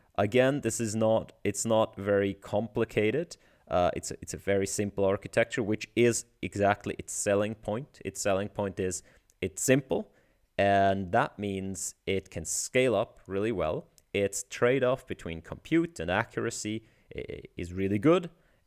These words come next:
and you should consider it if that's something that's of importance to you.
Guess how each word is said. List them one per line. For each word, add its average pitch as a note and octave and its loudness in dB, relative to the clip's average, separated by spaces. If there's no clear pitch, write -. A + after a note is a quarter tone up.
and G2+ 0
you G2+ -6
should - -14
consider C#3 -2
it B2+ 0
if A#2+ -2
that's F#2+ 0
something E2+ -8
that's - -10
of D#2 -6
importance - -12
to - -10
you. F2 -6